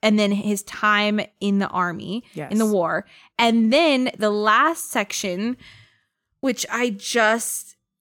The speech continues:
Speaker 1: I can't even, I'm so sorry, I cannot even. It's entitled Captain of My Soul.
Speaker 2: <laughs>
Speaker 1: Um, <laughs> and it's him meeting Megan.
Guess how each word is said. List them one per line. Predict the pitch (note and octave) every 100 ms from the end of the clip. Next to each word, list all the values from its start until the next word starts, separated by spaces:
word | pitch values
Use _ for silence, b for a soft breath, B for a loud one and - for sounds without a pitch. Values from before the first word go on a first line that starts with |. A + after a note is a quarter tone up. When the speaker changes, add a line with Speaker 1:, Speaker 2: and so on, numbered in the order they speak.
| -
Speaker 1:
I | G#3 A3 G#3
can't | G3 A3 E3+ D3
even, | C3 F#3+ F3 F#3 D#3+ - _
I'm | A3+ A3
so | - G3
sorry, | - A2+ D3
I | G3+
cannot | - A3+ G3 C3+
even. | F3+ -
It's | - A3+
entitled | B3 B3 A#3+ A#3 A#3+
Captain | A#3 A3+ G#3+ - C4
of | B3+
My | A3 F#3
Soul. | G3 - D#3+ D#3+ C4 A3+
Speaker 2:
<laughs> | - -
Speaker 1:
Um, | A#3+ A3+ A3 A3
<laughs> | -
and | D4+ - A4
it's | - D#4 - -
him | F#4 E4+ D4+
meeting | D4+ D#4+ B3
Megan. | G#3+ G#3+ F3